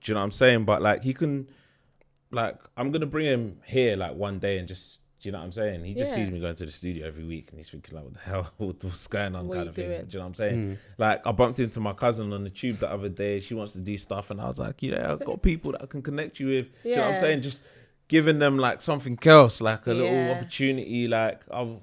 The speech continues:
Speaker 1: obviously been fortunate enough to kind of be in a position where, like, I've networked through,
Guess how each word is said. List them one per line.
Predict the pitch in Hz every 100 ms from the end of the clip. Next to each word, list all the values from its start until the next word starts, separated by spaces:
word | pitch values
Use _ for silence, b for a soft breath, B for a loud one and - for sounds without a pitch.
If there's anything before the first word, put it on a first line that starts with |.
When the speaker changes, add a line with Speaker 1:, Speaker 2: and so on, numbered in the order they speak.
| _
Speaker 1:
obviously | - 120 117 113
been | 101 107
fortunate | 101 131 - 123 82
enough | 95 101 101
to | -
kind | 101 107 98
of | 98 92 b b b b b b _ 87
be | 131
in | 123
a | 113
position | 113 107 117 113 101
where, | 101 98
like, | 98 95 - -
I've | 101 90
networked | 113 120 98 101 -
through, | - 113 107 104 98